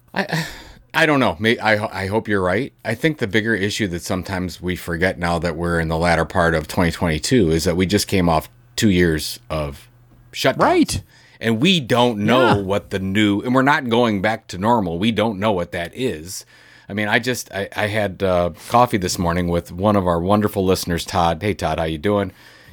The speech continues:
Speaker 1: Todd was just talking about his association market and that sixty-two percent of association people still don't want to go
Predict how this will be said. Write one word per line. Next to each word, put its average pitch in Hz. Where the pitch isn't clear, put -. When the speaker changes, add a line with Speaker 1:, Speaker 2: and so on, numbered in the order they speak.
Speaker 1:
Todd 95
was 87
just -
talking 92
about 87
his 87
association 92
market 80
and 98
that 92
sixty-two -
percent 101
of 90
association 101
people 95
still 110
don't 95
want 87
to 98
go 82